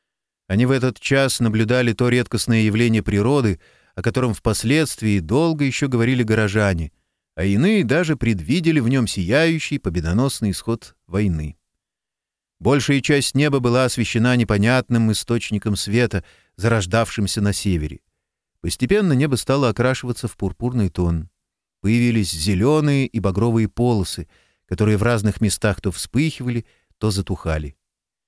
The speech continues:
В зените образовалось необыкновенно яркое полосатое облако,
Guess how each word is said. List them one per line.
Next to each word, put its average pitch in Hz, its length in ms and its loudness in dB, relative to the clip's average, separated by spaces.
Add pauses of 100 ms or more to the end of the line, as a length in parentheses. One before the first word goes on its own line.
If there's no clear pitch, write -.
(320)
В 82 80 -18
зените 185 440 2
образовалось 156 640 0
необыкновенно 143 720 2
яркое 151 460 0
полосатое 135 520 0
облако, 98 600 0